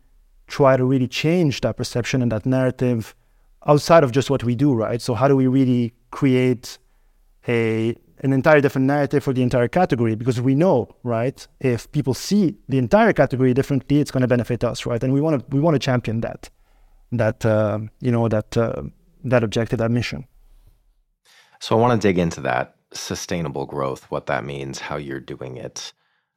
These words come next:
Speaker 2: Um, but you mentioned a couple things. I just wanna, I just wanna come back. You mentioned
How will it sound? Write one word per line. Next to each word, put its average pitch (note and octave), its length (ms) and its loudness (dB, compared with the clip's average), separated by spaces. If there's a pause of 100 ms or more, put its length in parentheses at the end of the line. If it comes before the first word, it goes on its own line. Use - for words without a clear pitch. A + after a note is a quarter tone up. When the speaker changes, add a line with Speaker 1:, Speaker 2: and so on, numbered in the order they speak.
Speaker 2:
Um, D2 500 -4 (120)
but A2+ 140 -2
you A2+ 100 -4
mentioned D#3+ 300 -2
a - 20 -2
couple - 240 -6
things. E2 240 -4
I F2 60 -6
just G2 180 -10
wanna, G2+ 360 0
I G2 60 -8
just G2 180 -10
wanna A2 120 -4
come F2+ 160 -6
back. D2+ 240 -2
You F#2 60 -4
mentioned F#2+ 520 -2